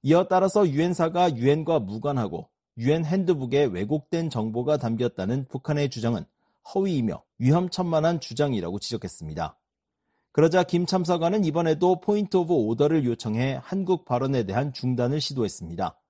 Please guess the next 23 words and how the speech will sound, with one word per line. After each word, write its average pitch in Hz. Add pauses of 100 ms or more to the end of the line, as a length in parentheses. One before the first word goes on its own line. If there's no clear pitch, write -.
(460)
다만 147
정 147
서기관이 160
발언을 131
다 131
마치는 127
바람에 110 (180)
발언은 113
중단되지 127
않았습니다. 87 (680)
다만 170
김 175
참사관이 180
재차 156
이의를 151
제기하자 117 (220)
의장은 131
대책을 135
논의하겠다며 120
오 110
분간 120
정회를 104
선언했습니다. 87